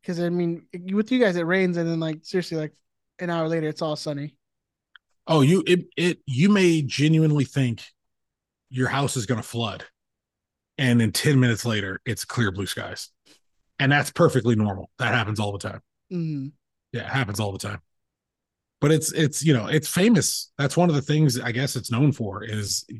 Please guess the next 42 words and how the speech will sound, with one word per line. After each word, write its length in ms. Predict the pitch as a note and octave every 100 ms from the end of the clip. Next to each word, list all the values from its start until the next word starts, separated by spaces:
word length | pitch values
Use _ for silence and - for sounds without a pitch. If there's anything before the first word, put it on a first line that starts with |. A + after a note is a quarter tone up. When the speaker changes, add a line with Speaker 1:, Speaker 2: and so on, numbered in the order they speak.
| -
Speaker 2:
if 160 | C#3 -
you 80 | B2+
don't 140 | B2
like 160 | A#2+ G#2+
the 80 |
weather, 260 | G#2+ A#2+ A2
wait 240 | G2+ A2
five 240 | - A2 G2
minutes 420 | G#2 G2+ - - _ _ _ _
and 120 | - A2+
it'll 120 | G#2
be 80 | G#2
different. 380 | G#2 G2+ G#2+ - _ _ _ _ _
And, 140 | A#2
like, 300 | G#2 G2+ F#2 - _ _ _ _ _ _ _
I 100 | C#3+
sat 300 | C3+ D#3+ C#3+
here 180 | D3 D3
to 100 | A2+
talk 220 | C3 C3+
to 80 | -
you 300 | B2 C#3+ G3
and 80 | C#3
we 120 | B2+
talked 220 | A#2+ C#3
for, 120 | - C3
like, 100 | G#2+
ten, 180 | C#3 B2+
fifteen 340 | C#3+ - B2
minutes. 340 | C3+ E3+ - - _ _ _ _
And 200 | C#3+ B2
Ed'll, 400 | A2 C3+ D#3+ C3+
Ed'll 340 | A#2+ C#3+ D#3+ D#3
attest 300 | D3 F#3+ -
to 80 | C3+
this. 200 | A2+ -
I 100 | B2
saw 220 | - C3+
flashing 680 | - C3+ C3 D3 F3+ C3 A2
outside 380 | A#2 B2+ C3+ B2
my 140 | B2
window. 420 | A2+ C#3 G#2+ F#2